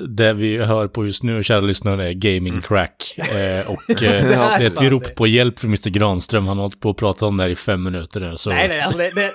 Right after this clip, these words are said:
Speaker 3: det är på inget sätt ett gro-, ett rop för hjälp, men å andra sidan så, jag menar, så länge du tycker att kokain är jävligt kul, så jag menar, då är det ju
Speaker 1: Men
Speaker 3: inget
Speaker 1: ja,
Speaker 3: problem,
Speaker 1: ja.
Speaker 3: eller hur?
Speaker 1: Ja, ja, ja, alltså, f-, eh,
Speaker 2: Du,
Speaker 1: folk
Speaker 2: ja.
Speaker 1: på sjuttiotalet, eh, kan ju inte ha fel, liksom.
Speaker 3: Exakt!
Speaker 2: Alltså,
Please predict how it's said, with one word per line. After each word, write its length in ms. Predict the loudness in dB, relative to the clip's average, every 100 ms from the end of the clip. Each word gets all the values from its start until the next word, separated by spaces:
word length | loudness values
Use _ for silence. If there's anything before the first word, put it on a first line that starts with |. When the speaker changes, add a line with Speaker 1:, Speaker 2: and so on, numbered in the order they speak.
| -2 -2 -2
Speaker 3:
det 120 | 0
är 80 | 0
på 160 | 0 -2 -2
inget 500 | 0 2 2 0 -2
sätt 360 | -4 -4 -6
ett 220 | -10 -10 -10
gro-, 280 | -8 -6 -4
ett 220 | -6 -6
rop 300 | -6 -6 -6
för 80 | -2
hjälp, 360 | 0 -2 -4 -8
men 160 | -8 -10 -10
å 140 | 0 2
andra 340 | 2 0 -2
sidan 400 | -2 -2 0 0
så, 80 | 0
jag 100 | 0
menar, 320 | 0 0 -2 -6 -12
så 140 | -4 2
länge 320 | 4 4 0
du 80 | -2
tycker 340 | -2 0 -2
att 100 | -2
kokain 500 | -4 -4 -2 -2 -2
är 40 | -2
jävligt 500 | 0 0 -2 -6 -6
kul, 300 | -4 -2 -2
så 100 | -4
jag 120 | -4
menar, 200 | -4 -8
då 80 | -4
är 120 | -4
det 60 | -2
ju 60 |
Speaker 1:
Men 60 | 0 2
Speaker 3:
inget 20 |
Speaker 1:
ja, 100 | 2 2
Speaker 3:
problem, 300 | 2 0 -2
Speaker 1:
ja. 40 |
Speaker 3:
eller 100 | 0
hur? 80 | 2
Speaker 1:
Ja, 220 | 2 2
ja, 200 | 0 -2
ja, 120 | -2 -2
alltså, 480 | -2 -2 -4 -4 -6
f-, 100 | -6
eh, 60 | -2
Speaker 2:
Du, 200 | 0 0
Speaker 1:
folk 280 | 2 2 2
Speaker 2:
ja. 80 | 2
Speaker 1:
på 60 |
sjuttiotalet, 640 | 2 -2 -2 -4 -4 -4 -2
eh, 160 | -2
kan 240 | -2 -4 -2
ju 60 | -2
inte 140 | -2
ha 120 | -2
fel, 260 | -2 -4 -4
liksom. 240 | -8 -14 -14 -2
Speaker 3:
Exakt! 420 | -2 2 0 -2 -10 -18 _ _ _
Speaker 2:
Alltså, 240 | -4 -2